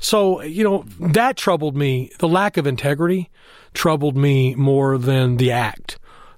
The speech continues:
because we're all hired to be fired. It's a cliche, but we're all, I'm, I'll, I'll get fired again someday. And that's the part of being in pro sports. It's not a reflection of you as a man,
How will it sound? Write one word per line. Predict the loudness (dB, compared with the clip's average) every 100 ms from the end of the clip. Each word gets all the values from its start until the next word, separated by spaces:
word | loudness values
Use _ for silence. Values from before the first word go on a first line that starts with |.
| -6
because | 0 2 2
we're | 2
all | 2
hired | 0 -2
to | -4
be |
fired. | -2 -2 0 -2
It's | -8
a |
cliche, | -4 -2 0 0 0
but | -2 0
we're | 0
all, | 0
I'm, | 0 -2 -2
I'll, | -4 0
I'll | 0
get | 0 -2
fired | -2 0
again | 0 0 0
someday. | -4 -8 -10 -12 -18 -20 -20 -20 -18
And | -4 0
that's | 0 0 -4
the | -4
part | -4 -2 0 0
of |
being | -2 -2
in | -2
pro | -2 -4
sports. | -4 -2 -2 -2
It's | -4 0
not | 0 2
a |
reflection | 0 -2 -2 -2 -4 -6 -6 -8 -18 -20 -20 -20 -6
of | -2 0 2 0 -4 -12 -20 -4
you | 2 2
as | 2 0
a |
man, | -2 0 0 0 -4